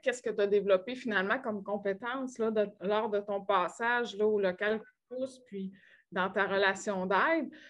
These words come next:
Donc, ça se veut évolutif, là. Donc, c'est, euh, c'est vraiment intéressant, là, au point de vue du développement humain, de la sociabilisation. Fait que c'est pas juste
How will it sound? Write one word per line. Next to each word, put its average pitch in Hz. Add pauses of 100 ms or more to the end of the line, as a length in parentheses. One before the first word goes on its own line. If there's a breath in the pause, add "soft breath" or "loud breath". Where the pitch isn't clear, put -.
(120)
Donc, 208
ça 190
se 185
veut 226
évolutif, 214
là. 190
Donc, 190
c'est, 185
euh, 165 (480 soft breath)
c'est 196
vraiment 190
intéressant, 220
là, 226
au 190
point 190
de 190
vue 226
du 190
développement 196
humain, 214
de 202
la 190
sociabilisation. 190
Fait 202
que -
c'est 196
pas 202
juste 240